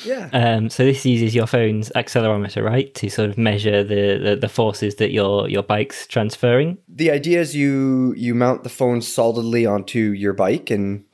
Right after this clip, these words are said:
Speaker 1: the accelerometer measures how much the bike is displaced vertically and how quickly it's displaced. So the idea is the better your suspension is,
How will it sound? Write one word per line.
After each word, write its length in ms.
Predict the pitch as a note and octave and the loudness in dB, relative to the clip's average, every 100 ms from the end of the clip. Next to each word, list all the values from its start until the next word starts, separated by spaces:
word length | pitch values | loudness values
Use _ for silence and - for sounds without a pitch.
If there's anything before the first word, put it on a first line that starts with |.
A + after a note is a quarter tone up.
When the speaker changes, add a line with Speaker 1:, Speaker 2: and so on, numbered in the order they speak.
| _ - | _ -2
Speaker 1:
the 160 | G#2+ | 0
accelerometer 760 | G#2 - B2+ A#2 A2 A2+ A2+ G#2+ | 0 0 2 4 4 2 2 2
measures 840 | G#2+ A2 G#2+ G#2 G2+ G2 - - _ _ _ _ _ _ _ | 2 0 0 0 0 -4 -10 -14 _ _ _ _ _ _ _
how 220 | - B2 | -4 0
much 500 | B2 A#2+ - - - | 2 0 -2 -8 -10
the 80 | - | -4
bike 280 | G2+ A2 G#2+ | 0 0 0
is 160 | G#2 - | -2 -4
displaced 920 | G#2 - - G#2 E3 - - - _ _ - | -8 -8 -2 0 0 -4 -12 -18 _ _ -4
vertically 540 | A#2+ A#2 - G3+ A3+ - _ | 0 0 0 -2 -4 -10 _
and 160 | B2 A2+ | -2 0
how 160 | A#2 G#2 | 2 0
quickly 580 | - - E3 A#2+ G#2 | -2 -4 -2 0 0
it's 160 | G#2 - | 0 -4
displaced. 760 | - - - - - - - _ _ _ | -8 -8 -6 -8 -8 -14 -20 _ _ _
So 180 | - G#2+ | -2 0
the 180 | G#2+ G2+ | 2 4
idea 460 | G2+ G2+ B2+ A#2+ | 2 2 2 4
is 460 | G#2+ G#2+ G#2 G#2 - | 4 4 4 2 -2
the 100 | G2+ | -2
better 320 | A#2+ A#2 A#2 | 0 2 2
your 180 | G#2+ G#2 | 2 0
suspension 640 | - - - F3 - A2+ | -4 -6 -2 -2 -2 -2
is, 440 | G2+ G#2 F#3+ - | -2 -2 -6 -12